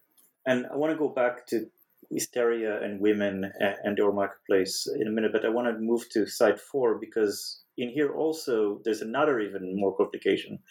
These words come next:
because as we talked about before, about women being violent, men women being violent. If you talk about hysteria, women, the marketplace in the court, it also plays out very differently, right? You, when you, when, when it's your s-, fourth side, the courts, right?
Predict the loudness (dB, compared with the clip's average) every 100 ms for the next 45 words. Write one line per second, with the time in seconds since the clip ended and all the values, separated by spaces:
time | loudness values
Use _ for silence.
0 | -14 -12 -14 -8 -2 2 2 0 0 0
1 | 2 -2 -2 0 2 0 0 0 2 0
2 | -2 -2 -2 -2 2 2 0 -2 -2 0
3 | 0 0 -2 0 0 0 -2 -8 -14 -16
4 | -16 -16 -20 _ 0 2 4 2 0 -12
5 | -4 -4 -2 0 2 2 2 2 2 0
6 | -2 0 2 0 0 0 2 2 0 0
7 | 4 4 2 -2 0 0 -2 4 4 4
8 | 0 0 0 -2 -6 -2 0 0 -2 0
9 | 0 0 0 0 0 -4 -2 -4 -2 -4
10 | 0 0 0 -4 _ _ _ -20 _ _
11 | 0 0 0 -2 0 -2 -4 0 0 0
12 | -4 _ 2 2 2 -2 -2 2 2 2
13 | -4 -8 -4 2 2 2 0 0 -2 -6
14 | 0 0 0 -2 -2